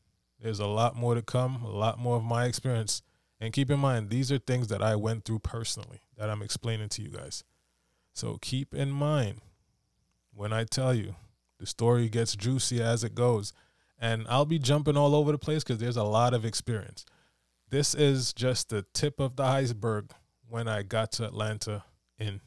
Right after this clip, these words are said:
twenty twenty, into early twenty twenty-one. And I just wanna tell everyone out there, thank you for taking the time out to listen to Prolific Vibes Podcast. We have a lot of information.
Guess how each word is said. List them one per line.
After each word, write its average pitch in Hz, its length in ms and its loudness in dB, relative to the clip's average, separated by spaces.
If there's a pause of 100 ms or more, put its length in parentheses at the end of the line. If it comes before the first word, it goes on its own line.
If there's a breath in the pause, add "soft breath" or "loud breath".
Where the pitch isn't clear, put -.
twenty 107 300 -4
twenty, - 340 -12 (460)
into 110 460 -2 (100)
early 123 300 4
twenty 113 340 -2
twenty-one. 110 540 -4 (760)
And 110 160 -2
I 107 80 2
just 113 240 0
wanna 113 200 -2
tell 113 280 0
everyone 147 420 2
out 147 240 2
there, 147 280 2 (200)
thank 117 340 -4
you 131 260 0 (640)
for 113 80 -6
taking 123 380 0
the 120 80 -2
time 117 360 0
out 104 240 -2 (200)
to 107 100 -8
listen 110 460 0
to 107 460 0 (340)
Prolific 123 640 -2
Vibes 113 540 0
Podcast. - 720 -4 (640)
We 110 140 -6
have 110 160 2
a 107 40 0
lot 113 300 4
of 131 80 4
information. 127 760 -2